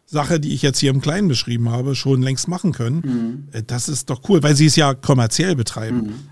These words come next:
Speaker 1: Am Ende des Tages musst du ja für, äh, Apple Music, äh, bezahlen, ne?
Speaker 2: Mhm.
Speaker 1: Ist ja
Speaker 2: Letzter
Speaker 1: kein
Speaker 2: Satz da,
Speaker 1: Free-Produkt.
Speaker 2: dann noch dazu, auch wenn wir schon den Mediatipp hatten. Ich war vorhin in einem Webinar von Digitally, da ging's um K I im Business to Business, fand ich super.
Speaker 1: Ey, warte mal, wa-, warte mal.
Speaker 2: Ja?
Speaker 1: Grüße gehen raus.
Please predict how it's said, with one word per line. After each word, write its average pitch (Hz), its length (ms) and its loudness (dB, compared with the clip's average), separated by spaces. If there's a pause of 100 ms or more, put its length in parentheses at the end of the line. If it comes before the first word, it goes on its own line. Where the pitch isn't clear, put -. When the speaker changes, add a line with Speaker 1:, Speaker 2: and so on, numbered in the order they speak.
Speaker 1:
Am 127 100 -2
Ende 151 200 4
des 135 120 -2
Tages 139 380 2
musst 143 180 0
du 151 40 6
ja 143 180 4
für, 143 160 0
äh, 139 200 -6
Apple 135 220 0
Music, 135 480 2
äh, 131 80 -4
bezahlen, 117 520 -6
ne? 156 180 -4 (260)
Speaker 2:
Mhm. 110 300 -8
Speaker 1:
Ist - 80 -18
ja 117 60 -2
Speaker 2:
Letzter 135 180 0
Speaker 1:
kein - 80 4
Speaker 2:
Satz - 40 -4 (220)
da, 117 80 -2
Speaker 1:
Free-Produkt. 107 280 -6 (120)
Speaker 2:
dann 127 160 0
noch 143 180 -2
dazu, 139 440 -6
auch 123 160 -6
wenn 151 160 -2
wir 180 80 0
schon 160 160 -2
den 131 280 -2
Mediatipp 143 480 -6
hatten. 123 220 -12
Ich - 160 -12
war 143 140 -4
vorhin 156 280 -2
in 156 160 -4
einem 135 360 -2 (320)
Webinar 160 420 0
von 135 220 -4
Digitally, 156 920 -8 (520)
da 123 100 -4
ging's 135 300 0
um 139 120 -2
K 131 240 -2
I 170 200 -2
im 135 100 -2
Business 147 320 -4
to - 120 -10
Business, 180 360 -8
fand 123 220 -6
ich - 120 -14
super. 120 200 -6
Speaker 1:
Ey, 165 80 4
warte 214 160 6
mal, 175 160 6
wa-, 175 80 4
warte 208 160 6
mal. 131 180 2 (240)
Speaker 2:
Ja? 120 160 -6
Speaker 1:
Grüße 190 340 6
gehen 156 200 4
raus. 135 440 2